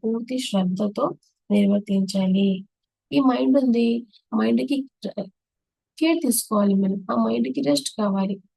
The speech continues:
So, సార్ మైండ్‌కి ఏ విధంగా రెస్ట్ ఇస్తారంటే క్రికెట్ చూడడంతో, ఆ, శరీరానికి రెస్ట్ ఎట్లా ఇస్తారు అంటే నిద్రపోతూ. అలాగే శరీరానికి ఆ ఎనర్జీ కావాలంటే <clears throat> తిని మనం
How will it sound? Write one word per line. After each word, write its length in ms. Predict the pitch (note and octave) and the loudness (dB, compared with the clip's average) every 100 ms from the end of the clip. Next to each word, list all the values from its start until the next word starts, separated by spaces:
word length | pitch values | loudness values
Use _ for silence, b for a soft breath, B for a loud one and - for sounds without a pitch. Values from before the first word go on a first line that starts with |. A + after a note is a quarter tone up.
| _ - | _ -10
So, 140 | G#3 | -6
సార్ 380 | G#3+ A3 A3 B3+ | -4 -4 -2 0
మైండ్‌కి 480 | B3+ A3+ A3 B3+ A#3 | 0 0 0 -2 0
ఏ 60 | |
విధంగా 320 | A#3 A#3 A#3 A#3 | 0 0 0 -2
రెస్ట్ 240 | A3+ A#3 | -2 -4
ఇస్తారంటే 540 | A#3 - G#3+ G#3 G#3 | -4 -4 -2 -2 -4
క్రికెట్ 520 | D4+ A#3 G#3 A3+ A3+ G3+ | -4 -4 -2 -2 -2 -2
చూడడంతో, 840 | F#3+ F#3 F#3+ F#3 F#3+ G3 G3 G3 - _ _ _ _ _ _ _ G3+ | 0 0 2 0 0 0 0 -2 -10 _ _ _ _ _ _ _ -2
ఆ, 320 | G3 G3 F#3+ - _ _ _ _ _ _ _ _ _ _ _ _ _ _ _ _ _ - | 2 2 -2 -8 _ _ _ _ _ _ _ _ _ _ _ _ _ _ _ _ _ -6
శరీరానికి 600 | - C4+ C#4+ D4 C#4+ C#4 | 0 2 4 4 4 2
రెస్ట్ 280 | B3+ A#3+ B3+ | 0 0 -2
ఎట్లా 200 | B3+ A#3+ | 0 -2
ఇస్తారు 420 | A#3 - A3 G#3+ | -2 -2 -2 0
అంటే 360 | G#3+ A3 C4 E4 _ | -2 -2 -6 -10 _
నిద్రపోతూ. 960 | A#3 A3+ C#4+ C4+ A3 G3+ G3+ G3+ G3+ F#3 - _ _ _ _ | -2 0 0 0 -4 -2 -2 0 -2 -6 -14 _ _ _ _
అలాగే 480 | A#3 B3 B3 C4 D4 - | -2 0 0 0 -2 -2
శరీరానికి 880 | B3+ A#3 A#3+ B3 B3+ A3+ B3+ B3+ A#3 | 2 2 2 0 -2 -4 -4 -4 -2
ఆ 120 | G#3 G3+ | -2 2
ఎనర్జీ 380 | G#3 B3 B3+ | 2 2 -2
కావాలంటే 720 | C4 A#3+ A#3 A#3 A#3 A3+ D4 - _ _ _ _ - | 0 2 2 2 0 0 -2 -4 _ _ _ _ 0
<clears throat> 480 | G4+ G4+ D#4 C4+ - | 4 4 4 2 4
తిని 200 | D4+ E4+ | 6 6
మనం 300 | D4 E4+ | 4 4